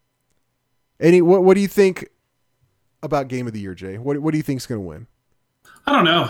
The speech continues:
Speaker 2: That, obviously, there's a, a lot of overlap. It, it's, I feel like I'm never gonna be right in my predictions, so I don't know, to be honest with you.
Speaker 1: <laughs> I think, I, I feel like I keep going back to Hades. Like, I just keep hearing nothing but,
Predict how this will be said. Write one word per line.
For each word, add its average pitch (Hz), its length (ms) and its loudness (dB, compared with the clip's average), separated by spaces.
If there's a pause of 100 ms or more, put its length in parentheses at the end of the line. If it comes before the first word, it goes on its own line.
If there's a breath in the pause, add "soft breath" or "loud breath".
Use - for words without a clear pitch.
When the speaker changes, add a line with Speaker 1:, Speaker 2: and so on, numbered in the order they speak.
(140)
Speaker 2:
That, 165 460 -2
obviously, 165 340 0
there's 127 140 -2
a, 120 200 -8
a 143 120 -4
lot 131 320 -2
of 120 80 -8
overlap. 120 560 -6
It, 190 160 -2
it's, 196 300 -6 (100)
I 170 120 -2
feel 214 140 -2
like 233 120 -2
I'm 131 140 0
never 123 200 -4
gonna 120 140 -4
be 117 60 -6
right 113 260 -6 (100)
in 131 60 -14
my 117 120 -10
predictions, 117 520 -14
so 120 120 -6
I 165 160 -2
don't - 120 -6
know, 117 140 -8
to - 120 -18
be - 80 2
honest - 200 0
with 113 80 -14
you. 117 220 -8 (540)
Speaker 1:
<laughs> - 540 -20
I 202 120 2
think, 294 420 -2
I, 165 300 0
I - 40 2
feel 262 240 -4
like 202 160 2
I 180 80 2
keep 190 220 -8
going 165 260 0
back 165 220 -2
to 135 120 -4
Hades. 113 640 -10 (1300)
Like, 151 200 0
I 190 140 2
just 214 200 -2
keep 214 200 -8
hearing 160 480 0
nothing 156 520 0
but, 131 340 -2